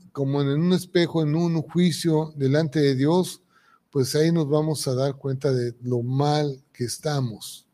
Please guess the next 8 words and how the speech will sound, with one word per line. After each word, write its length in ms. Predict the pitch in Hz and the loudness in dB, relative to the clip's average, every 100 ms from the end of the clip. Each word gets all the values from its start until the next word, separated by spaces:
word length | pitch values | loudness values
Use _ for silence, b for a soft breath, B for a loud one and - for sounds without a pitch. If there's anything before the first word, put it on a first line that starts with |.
| _ _ _ _ | _ _ _ _
Y 260 | - 120 147 | -4 2 2
es, 260 | 147 - 147 | 2 -2 -6
y 280 | 139 127 123 | -4 -2 0
bueno, 420 | 135 151 139 - - _ | 2 2 2 -2 -14 _
mejor 600 | 131 131 - 156 156 - - b b b | -2 -2 4 6 6 0 -18 b b b
hacerlo 480 | 139 131 170 165 156 | -6 0 4 6 6
ahorita, 640 | 143 160 160 165 165 180 | 4 2 2 2 2 0
con, 340 | - 131 120 | -2 -6 -6